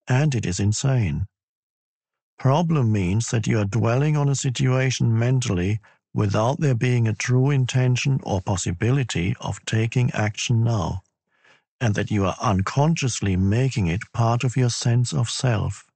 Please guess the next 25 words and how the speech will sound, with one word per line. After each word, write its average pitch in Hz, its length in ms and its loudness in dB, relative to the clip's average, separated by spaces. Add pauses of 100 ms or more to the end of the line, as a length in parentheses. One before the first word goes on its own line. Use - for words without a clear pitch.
(720)
You 131 100 4
become 120 360 2
so 143 320 0
overwhelmed 135 840 2
by 113 140 0
your 110 140 2
life 120 380 0
situation 110 840 0 (440)
that 120 240 -2
you 117 80 2
lose 139 420 2
your 117 160 0
sense 117 360 0
of 117 120 2
life, 110 600 0 (440)
of 101 200 -4
being. 98 480 0 (1120)
Or 160 280 4
you 127 180 2
are 107 80 0
carrying 120 460 0
in 117 120 2
your 113 160 0
mind 113 640 0
the - 100 -2